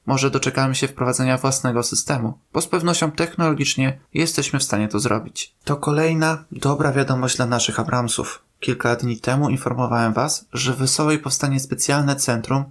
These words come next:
do szkolenia ich załóg, które wybuduje nam Lockheed Martin. Raider wzbił się w niebo. Kolejny ważny dzień w historii rozwoju nowoczesnego podwdziękowego bombowca B dwadzieścia jeden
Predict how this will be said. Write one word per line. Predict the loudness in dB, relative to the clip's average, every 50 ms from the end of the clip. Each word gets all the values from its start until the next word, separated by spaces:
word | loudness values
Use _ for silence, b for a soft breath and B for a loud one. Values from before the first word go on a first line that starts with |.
| -12 _ -2
do | -2 0
szkolenia | 0 -2 0 0 0 2 2 2 0 0
ich | -2 -2 -2
załóg, | 0 0 2 2 2 0 -2 -4 -10 _ _ _
które | _ -2 0 2 2
wybuduje | 0 2 0 0 2 4 2 4 4
nam | 2 2 2 0 -2 -4 _ _
Lockheed | -2 0 2 2 2 0 -2 -4 -4 -2 0
Martin. | 0 0 0 0 -2 -2 -4 -6 -6 -6 -14 _ _ _ _ _ _ _ -4
Raider | -2 0 2 2 0 0 0 2 0 0 0 -2 -10 _ _
wzbił | -8 -6 -4 -4 0 0 0 2 2
się | 2 0 0 0
w | 0 0
niebo. | 0 0 0 0 -2 -2 -2 -6 _ _ _ _
Kolejny | -2 0 2 4 4 4 2 2 2 2 2 0 -4 _
ważny | -14 -4 0 2 2 2 2 2 2 0 0
dzień | 2 2 2 2 0
w | 0
historii | 0 -2 0 0 0 2 2 2
rozwoju | 2 0 -2 0 0 2 2 2 2 0 B B B -2
nowoczesnego | 0 2 2 2 2 2 2 0 0 0 0 0 2 2 0 0
podwdziękowego | -2 -2 -2 -2 0 0 -2 0 0 0 0 0 -2 -2 -2 0 0 0 0
bombowca | 0 0 0 0 -2 -2 -2 -2 -2 -2 -2 -4 -10 _
B | -2 -2 -2
dwadzieścia | 0 0 -2 0 0 0 0 0 0
jeden | 2 2 2 2 0 -2 -4